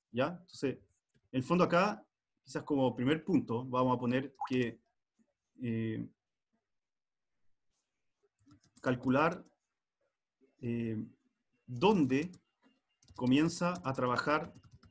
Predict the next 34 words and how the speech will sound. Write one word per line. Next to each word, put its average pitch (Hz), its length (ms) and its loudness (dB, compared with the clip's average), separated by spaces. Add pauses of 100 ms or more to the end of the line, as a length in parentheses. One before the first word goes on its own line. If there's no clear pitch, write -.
(680)
cada 135 300 4
thread 208 320 -2 (720)
y 127 100 -4
cuánto. 117 480 2 (120)
Esas 208 200 2
son 220 120 2
las 214 100 0
palabras 196 320 2
clave, 104 380 -4
el 127 200 2
dónde 226 360 6
y 214 80 4
el 185 100 2
cuánto. 110 420 -2 (540)
Si - 140 -4
nosotros 180 280 2
dejamos 196 260 4
el 156 120 4
dónde 180 260 4
y 160 40 6
el 151 120 4
cuánto 165 400 0
claro 160 280 4
para 123 180 2
todos 185 160 4
los 202 140 0
threads, 247 240 2 (420)
queda 147 180 4
todo 175 120 4
el 185 80 0
problema 185 260 2
solucionado. 151 540 -4 (1040)
¿Se 107 60 -6
entiende? 180 320 0